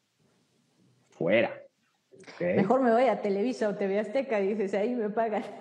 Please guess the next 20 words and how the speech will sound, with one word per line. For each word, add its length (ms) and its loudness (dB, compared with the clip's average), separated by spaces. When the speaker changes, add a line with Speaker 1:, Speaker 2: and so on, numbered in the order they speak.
Speaker 1:
Claro. 300 4
Speaker 2:
<laughs> 20 6
Por 100 2
exposición, 840 2
Speaker 1:
¿Ok? 60 -4
Speaker 2:
digo. 200 0
Speaker 1:
De 120 6
nuevo, 460 6
son, 400 2
son 220 2
detallitos, 760 4
sobre 260 2
todo 260 6
en 400 4
lo 140 6
que 120 2
comunica 600 6
la 120 4
gente, 440 0
ajá, 440 -4